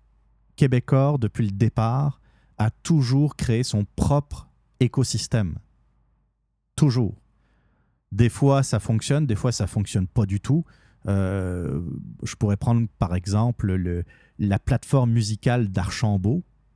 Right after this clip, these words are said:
qui a été un fail total, hein. Ils ont voulu concurrencer iTunes, c'est sûr. C'était, c'était couru d'avance que ça allait pas fonctionner. Par contre, euh, pour le reste, on peut dire que ça fonctionne.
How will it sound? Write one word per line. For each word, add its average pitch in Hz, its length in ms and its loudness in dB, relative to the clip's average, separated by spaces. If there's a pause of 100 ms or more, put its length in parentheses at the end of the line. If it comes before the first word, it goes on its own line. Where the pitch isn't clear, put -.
(120)
qui - 80 -2
a - 20 2
été 113 520 0 (320)
un 92 160 2
fail 110 460 -2 (120)
total, 143 460 0
hein. 117 120 2
Ils 107 160 0
ont 101 40 2
voulu 104 240 0
concurrencer 98 640 -2
iTunes, 127 340 0 (500)
c'est - 220 -4
sûr. 135 500 0
C'était, - 380 -4 (180)
c'était - 300 -2
couru 185 380 2
d'avance 139 420 2
que 113 80 -2
ça 107 120 0
allait 104 120 2
pas 120 140 0
fonctionner. 113 580 0 (320)
Par 127 220 2
contre, 208 440 0 (720)
euh, 92 100 2
pour 156 200 4
le 131 100 6
reste, 180 380 -4
on 95 80 2
peut 104 160 0
dire 143 200 0
que 110 100 0
ça - 200 -2
fonctionne. 151 600 0